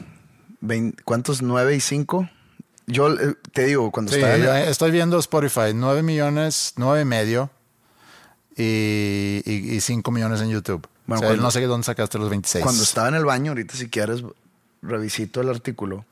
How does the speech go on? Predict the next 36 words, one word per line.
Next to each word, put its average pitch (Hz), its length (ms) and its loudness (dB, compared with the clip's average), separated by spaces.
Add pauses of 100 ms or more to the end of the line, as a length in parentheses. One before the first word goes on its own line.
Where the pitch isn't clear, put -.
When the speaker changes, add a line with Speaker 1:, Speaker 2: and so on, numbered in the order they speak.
Speaker 2:
Ajá. 101 320 -2 (120)
Speaker 1:
Me 117 180 -4
metí 113 640 -4
a 110 120 -2
un, 107 800 -6 (520)
a, 107 120 -6
a - 160 -4
un 98 120 -4
artículo, 131 720 -2
no 120 220 -4
sé 123 140 0
de 120 100 0
qué 117 120 -4
país 127 340 -2
era, 104 240 -4 (760)
para 127 280 4
entender 120 400 0
el 147 100 0
contexto 123 560 -2
de 117 60 0
todo 117 260 0
lo 127 140 0
que 107 100 -6
dice 104 180 -2
la 104 80 -2
canción. 107 460 -4
Y 113 120 -2
hay 107 180 0
algunas 117 440 -2
partes 117 360 -2
de 117 60 2
la 107 80 0
letra 104 260 -4
que 120 60 -4
no 120 60 -2
entendí. 117 480 -2